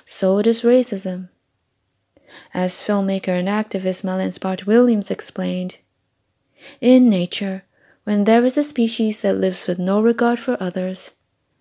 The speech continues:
natural selection always eradicates this predator, because it disrupts the balance."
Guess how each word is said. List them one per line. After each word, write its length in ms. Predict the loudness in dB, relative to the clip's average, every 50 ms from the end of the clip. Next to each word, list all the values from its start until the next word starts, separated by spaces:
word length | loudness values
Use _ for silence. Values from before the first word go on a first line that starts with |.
| _ _ _ _ _ -20 -20 -20 _ -2
natural 460 | 0 2 2 2 0 0 -2 -2 0
selection 640 | 0 0 2 2 2 0 0 -2 -2 -2 -4 -4 -6 -2
always 680 | 2 2 4 4 4 4 2 2 2 0 0 -2 -4
eradicates 720 | -6 -6 -4 -4 -4 -2 -4 -6 -6 -6 -6 -6 -6 -8 -10
this 300 | -10 -10 -10 -10 -12 -10
predator, 580 | -8 -6 -4 -2 -2 -2 -4 -4 -8 -10 -12 -16 _ _ _ _ _ _ _ _ _ _ _ _ _ _ _ _ _ _ _ _ _ _
because 320 | -8 -4 -2 -2 -2 -2
it 120 | -6 -6 -6
disrupts 540 | -6 -6 -6 -4 -2 -4 -4 -2 -4 -4
the 140 | -2 -2 0
balance." 680 | 0 2 0 0 -2 -4 -6 -8 -10 -10 -10 -10 -10 -10